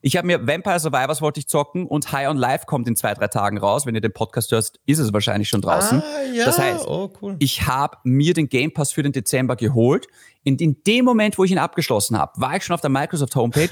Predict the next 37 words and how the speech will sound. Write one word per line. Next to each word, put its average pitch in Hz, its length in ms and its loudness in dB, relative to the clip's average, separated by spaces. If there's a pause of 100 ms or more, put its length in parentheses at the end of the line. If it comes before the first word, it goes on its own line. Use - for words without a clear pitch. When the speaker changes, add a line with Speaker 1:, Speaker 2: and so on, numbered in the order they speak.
Speaker 1:
und 127 200 2
hab 156 220 0
auch 147 100 -2
das - 220 -2
Abo 165 260 0
wieder 165 180 2
storniert, 139 720 4 (240)
dass 127 140 0
sie 143 100 2
im 139 100 4
Jänner 143 300 0
nicht 151 220 -2
nachlegen, 127 580 -2
ja. 143 240 0 (800)
So 240 440 2
nutze 226 460 0
ich - 140 -10
den 214 140 0
Game 190 280 0
Pass. - 320 -4 (400)
Abonnieren 175 640 0
und 185 160 0
sofort 220 680 0
wieder 220 140 2
kündigen, 214 420 2
dass 185 120 0
ich 170 80 -6
sag, 185 120 -2
"Okay, 175 360 0
ich - 180 -4
nehm 165 220 4
den 208 100 -2
jetzt 185 180 0
mit 190 140 -2
für - 160 -2
einen 151 220 -2
Monat, 156 340 2